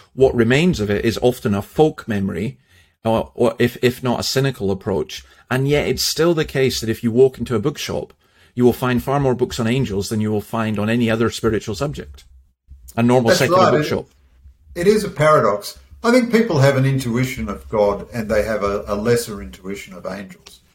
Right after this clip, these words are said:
Speaker 2: So, um, you know, in this book I interviewed, uh, Peter Cosgrove about being a soul, a, a believing Christian in battle. And he,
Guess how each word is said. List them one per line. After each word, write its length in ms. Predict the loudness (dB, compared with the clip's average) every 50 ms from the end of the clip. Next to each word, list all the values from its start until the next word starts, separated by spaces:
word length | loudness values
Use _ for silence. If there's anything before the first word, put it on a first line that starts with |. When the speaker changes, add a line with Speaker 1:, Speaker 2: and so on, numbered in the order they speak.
| _ -20 -20 -18 -16
Speaker 2:
So, 540 | -4 2 4 6 6 6 4 0 -4 -6 -8 -4
um, 460 | -2 -2 0 0 -2 -4 -6 -8 -12 _ _ _ _ _ -20 -20 _ _ _ -20 -20 -18 -18 -18 -18 -20 -20 _ -20 -16
you 180 | -6 -2 2 4
know, 180 | 4 4 6
in 100 | 6 4
this 140 | 4 2 2
book 280 | -2 -6 -6 -4 -2 -2
I 120 | -2 0
interviewed, 580 | -2 -4 -4 -4 -4 -4 -6 -8 -8 -8 -6 -4
uh, 440 | -2 -2 -2 -2 -2 -4 -6 -8 -14 -18 _
Peter 240 | -6 -4 -4 -4 -4
Cosgrove 600 | -4 -2 0 0 0 0 -2 -2 0 0 0 -2
about 380 | -8 -8 -6 -6 -6 -6 -8 -6
being 260 | -4 -4 -4 -4 -6
a 80 | -8 -10
soul, 360 | -12 -6 -2 0 0 0 -2 -4 -8 -12 -16 _
a, 40 | -14
a 40 | -10
believing 540 | -8 -6 -2 2 2 2 2 0 -4 -6 -8
Christian 460 | -8 -8 -8 -8 -10 -12 -14 -10 -8
in 180 | -8 -10 -8
battle. 400 | -4 -2 0 0 0 -2 -8 -14 -20 -20 -20 -20 _ _ _ _ _ _ _
And 220 | -4 -4 -2 0
he, 300 | 0 -2 -2 -2 -6 -10